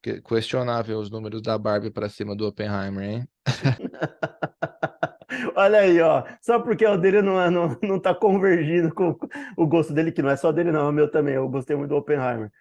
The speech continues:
Speaker 2: Entre aspas, né? Levando em conta todo, todo o contexto. Mas o filme
Speaker 1: Ó,
Speaker 2: em si,
Speaker 1: mó
Speaker 2: como
Speaker 1: legal
Speaker 2: obra
Speaker 1: ver os outros explodindo, né, meu?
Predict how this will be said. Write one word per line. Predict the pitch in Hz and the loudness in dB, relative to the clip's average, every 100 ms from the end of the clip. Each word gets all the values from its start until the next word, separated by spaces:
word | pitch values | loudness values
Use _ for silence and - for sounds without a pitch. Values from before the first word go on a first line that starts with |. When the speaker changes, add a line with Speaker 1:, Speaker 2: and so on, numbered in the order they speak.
| _ _ - | _ _ -4
Speaker 2:
Entre | 156 160 160 151 | 0 2 2 2
aspas, | 135 127 127 120 | 4 0 -4 -4
né? | 139 147 135 | -4 -4 -6
Levando | 131 120 131 | -4 -4 -4
em | |
conta | 117 127 120 | -6 -8 -8
todo, | 120 127 123 123 117 | -8 -6 -6 -6 -4
todo | 127 | -6
o | 123 | -6
contexto. | 135 127 123 123 - _ _ - | -6 -6 -4 -6 -6 _ _ -6
Mas | 127 123 | -4 -2
o | 139 | -4
filme | - 190 208 | 0 2 6
Speaker 1:
Ó, | 156 | 6
Speaker 2:
em | |
si, | |
Speaker 1:
mó | 151 | 6
Speaker 2:
como | 160 | 6
Speaker 1:
legal | 160 143 156 151 | 6 6 6 6
Speaker 2:
obra | 139 | 6
Speaker 1:
ver | 135 | 2
os | 135 | 2
outros | 143 139 139 | 0 -2 -8
explodindo, | - 143 135 123 135 131 | -4 0 0 0 -2 0
né, | 147 143 | -2 -4
meu? | 131 107 | -4 -4